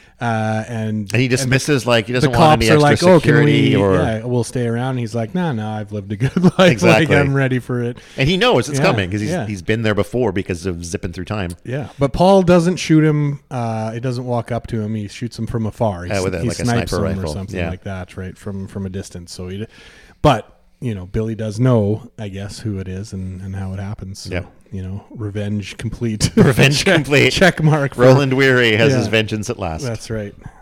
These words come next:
Speaker 1: Um, all right. Uh, oh, and with a laser gun. So
Speaker 2: That's right. There
Speaker 1: I
Speaker 2: were some
Speaker 1: guess
Speaker 2: very futuristic elements to that
Speaker 1: Yeah,
Speaker 2: part of the
Speaker 1: there was a,
Speaker 2: story,
Speaker 1: there was
Speaker 2: too,
Speaker 1: a very
Speaker 2: yeah.
Speaker 1: futuristic, uh, element that, uh, within,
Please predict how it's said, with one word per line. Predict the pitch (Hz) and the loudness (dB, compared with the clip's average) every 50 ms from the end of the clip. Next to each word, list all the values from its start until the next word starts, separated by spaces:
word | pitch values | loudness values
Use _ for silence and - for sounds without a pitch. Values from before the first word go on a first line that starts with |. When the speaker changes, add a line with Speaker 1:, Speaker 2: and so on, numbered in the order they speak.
| - - - | -20 -16 -12
Speaker 1:
Um, | 123 117 113 113 117 117 117 117 117 117 110 - - - - - - _ _ _ _ _ _ _ _ _ - | -10 -8 -6 -6 -4 -4 -2 -2 -2 -2 -4 -6 -12 -20 -20 -20 -20 _ _ _ _ _ _ _ _ _ 4
all | 208 220 220 | 6 6 8
right. | 208 220 208 - - - - - | 8 6 4 2 0 -4 -6 -2
Uh, | 165 170 180 180 175 175 175 165 151 - - | 2 2 4 4 6 6 4 4 2 0 -2
oh, | - 180 190 202 135 | 2 4 6 6 6
and | 131 143 147 | 4 4 4
with | 151 139 - | 2 2 0
a | 135 | -2
laser | 123 117 117 135 175 208 175 143 120 | -4 -2 0 0 0 0 0 0 -2
gun. | 101 101 98 85 82 80 82 - - - _ _ | -4 -6 -12 -16 -16 -18 -20 -20 -20 -20 _ _
So | - - - 113 104 101 98 | -20 -14 -10 -8 -8 -4 -2
Speaker 2:
That's | 98 - - - | -2 -2 -2 -2
right. | 151 170 190 202 131 - | -2 -2 -2 -2 -2 -2
There | 117 | -2
Speaker 1:
I | 127 | -2
Speaker 2:
were | 123 127 | 0 0
some | 135 135 | 0 0
Speaker 1:
guess | 131 110 | 0 0
Speaker 2:
very | 143 151 180 165 | 0 0 0 -2
futuristic | - - 139 - - 113 117 113 - 131 - | -2 -4 -6 -4 -4 -4 -4 -4 -4 -2 -2
elements | 95 92 90 87 85 82 120 123 | 0 0 -2 -2 -4 -4 -4 -2
to | 135 | 0
that | 135 92 90 | 0 0 -2
Speaker 1:
Yeah, | 95 90 | -2 -4
Speaker 2:
part | 95 87 | -4 -4
of | 87 | -4
the | 117 | -4
Speaker 1:
there | 117 117 | -4 -2
was | 117 | -2
a, | 117 | -2
Speaker 2:
story, | 120 127 120 | -2 -2 -2
Speaker 1:
there | 120 123 123 | -4 -4 -4
was | 123 120 | -2 -2
Speaker 2:
too, | 117 | -2
Speaker 1:
a | - | -2
very | 120 120 117 | -2 -2 -2
Speaker 2:
yeah. | 85 80 | -4 -4
Speaker 1:
futuristic, | 117 110 - 113 104 - - 104 101 - _ _ - | -6 -4 -4 -6 -8 -6 -8 -12 -12 -12 _ _ -12
uh, | 117 104 101 98 - 110 | -10 -10 -10 -10 -8 -8
element | 107 104 104 104 104 101 - - | -8 -6 -6 -6 -8 -8 -10 -12
that, | 101 95 95 - - - - | -12 -12 -14 -16 -16 -14 -12
uh, | 101 95 95 95 98 98 98 | -12 -12 -12 -14 -14 -12 -12
within, | 98 104 95 - - 110 104 104 104 | -12 -12 -12 -10 -10 -10 -10 -8 -10